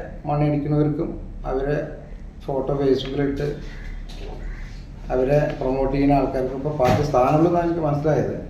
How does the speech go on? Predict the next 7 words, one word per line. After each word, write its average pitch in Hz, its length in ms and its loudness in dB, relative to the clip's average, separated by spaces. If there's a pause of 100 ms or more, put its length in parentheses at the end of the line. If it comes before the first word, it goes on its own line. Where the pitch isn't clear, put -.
(580)
എന്തായാലും 123 360 2
പാർട്ടി 123 300 6
തീരുമാനിച്ച 143 540 2 (540)
സ്ഥാനാർത്ഥിക്ക് 143 600 2
ഞാൻ 160 160 8
എതിരല്ല, 110 340 2 (920)
ട്രിബിൽ 123 280 2